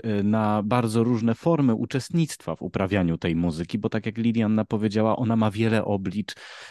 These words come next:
i ma wiele do zaoferowania. Em, e, i, mm, myślę, że,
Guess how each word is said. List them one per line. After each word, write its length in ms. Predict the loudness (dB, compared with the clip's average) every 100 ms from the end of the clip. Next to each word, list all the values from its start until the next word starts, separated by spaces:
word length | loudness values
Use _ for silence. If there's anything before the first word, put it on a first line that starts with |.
| 0
i 80 |
ma 120 | 2 4
wiele 320 | 4 4 4
do 120 | 2
zaoferowania. 1040 | 0 -2 -2 -2 -2 -2 -2 -4 -2 -2 -4 -10 -18 -14 -2
Em, 640 | 2 2 4 4 2 0
e, 40 | -2 -2 -2 -4 -8 0
i, 460 | 4 6 8 6 2 _ _ _ _ _ _ _ 0
mm, 680 | 2 2 2 2 0 -2 -4 -12 -18 -20 -20 _ _ _ _ 0
myślę, 600 | 4 6 4 -2 -8 -8
że, 380 | -6 -4 -4